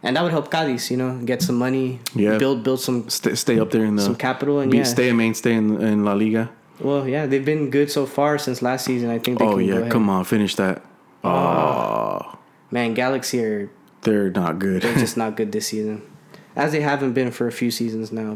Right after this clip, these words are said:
Speaker 1: But just, just sign Aguero, please, man. Fuck.
Speaker 2: <laughs> I would love that.
Speaker 1: <laughs> Yeah, that'd be sick.
Speaker 2: I would fucking
Speaker 1: I'd buy
Speaker 2: love
Speaker 1: season
Speaker 2: that.
Speaker 1: tickets, yeah.
Speaker 2: Oh, dang.
Speaker 1: Yeah, that, that much. Nah,
Speaker 2: You heard
Speaker 1: but
Speaker 2: that here first, Galaxy.
Speaker 1: Yes, sir.
Speaker 2: All right, I think that's it. I think that's the pod.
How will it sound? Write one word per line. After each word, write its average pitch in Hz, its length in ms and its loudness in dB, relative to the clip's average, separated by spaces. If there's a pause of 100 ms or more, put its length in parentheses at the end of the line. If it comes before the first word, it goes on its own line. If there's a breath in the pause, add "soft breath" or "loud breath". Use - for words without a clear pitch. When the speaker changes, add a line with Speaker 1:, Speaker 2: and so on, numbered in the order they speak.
Speaker 1:
But 107 160 -10 (1300 loud breath)
just, - 300 -2
just 165 120 -2
sign 180 200 2
Aguero, 123 580 0
please, 131 420 -2
man. 110 280 -6
Fuck. 120 420 0
Speaker 2:
<laughs> - 0 -
I 160 300 2
would 131 180 2
love 127 200 2
that. 120 500 0
Speaker 1:
<laughs> - 40 -6
Yeah, 117 120 -2
that'd 117 140 -2
be 113 60 -2
sick. 113 200 -2
Speaker 2:
I 123 40 4
would 120 240 2
fucking 123 340 0
Speaker 1:
I'd 110 80 2
buy 107 100 4
Speaker 2:
love 110 100 2
Speaker 1:
season 123 240 4
Speaker 2:
that. 110 60 2
Speaker 1:
tickets, - 480 -2
yeah. 113 220 -8 (140)
Speaker 2:
Oh, 107 140 2
dang. 95 320 0 (240)
Speaker 1:
Yeah, 87 240 -8
that, 104 260 -4
that 120 180 0
much. 104 380 -8
Nah, 117 220 -2
Speaker 2:
You 120 60 4
heard 131 160 4
Speaker 1:
but 127 80 -2
Speaker 2:
that 127 180 2
here 120 240 0
first, 107 360 0
Galaxy. 98 540 -2 (220)
Speaker 1:
Yes, 107 180 -6
sir. 117 320 -4 (760 loud breath)
Speaker 2:
All 101 120 0
right, 165 200 2
I 123 180 2
think 170 180 0
that's 180 200 2
it. 208 180 2
I 117 60 -4
think 143 180 0
that's - 160 -2
the - 140 -2
pod. 151 400 0